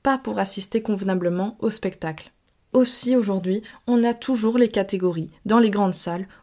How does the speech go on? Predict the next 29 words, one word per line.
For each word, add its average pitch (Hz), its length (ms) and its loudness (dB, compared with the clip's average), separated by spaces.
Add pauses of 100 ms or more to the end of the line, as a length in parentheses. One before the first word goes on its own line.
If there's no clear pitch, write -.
où 233 80 2
ceux 277 180 2
qui 254 160 -4
peuvent 202 200 -4
se 196 120 -2
le 190 80 -2
permettre 175 500 -4
seront 240 520 4
aux 196 40 2
meilleures 190 420 2
places, 170 420 -6 (320)
les 220 140 2
plus 208 180 -8
chères. 160 480 -4 (800)
Dans 254 180 6
le 262 140 6
théâtre 233 340 2
à 202 40 -2
l'italienne 196 500 2
vont 196 140 0
apparaître 196 580 0
un 190 80 -2
cadre 220 340 0
de 175 140 -2
scène 175 340 -2
doré, 175 380 -2 (280)
un 175 120 -4
rideau 196 320 2
rouge. 180 360 -6